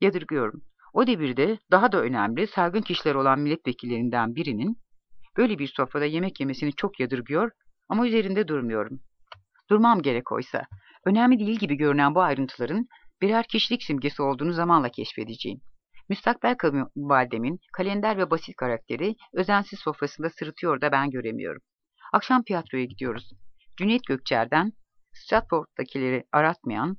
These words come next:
harika bir Kral Lear performansı izliyor, çok gurur duyuyorum.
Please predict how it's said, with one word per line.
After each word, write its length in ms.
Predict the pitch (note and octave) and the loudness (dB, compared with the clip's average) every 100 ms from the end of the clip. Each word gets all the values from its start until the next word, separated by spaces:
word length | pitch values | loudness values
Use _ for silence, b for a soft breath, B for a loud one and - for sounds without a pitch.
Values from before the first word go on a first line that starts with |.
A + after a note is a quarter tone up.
| - | -6
harika 400 | - F#3 A3 A3 | 0 2 2 -2
bir 200 | G3+ E3+ - - _ - | -4 -6 -12 -20 _ -12
Kral 320 | - E3+ E3+ E3+ | -4 0 0 0
Lear 180 | C#3 | -2
performansı 760 | - C3 C3+ D3 C3 B2+ B2+ G#2 | 0 -2 -2 -2 0 0 -2 -6
izliyor, 440 | C3 C#3+ E3 G3+ - - - - | -8 -2 -2 -2 -10 -20 -12 -6
çok 200 | E3+ - | -6 -6
gurur 240 | A#2 B2+ | -10 -8
duyuyorum. 420 | C3 B2 A#2+ A#2 | -4 -2 -2 -4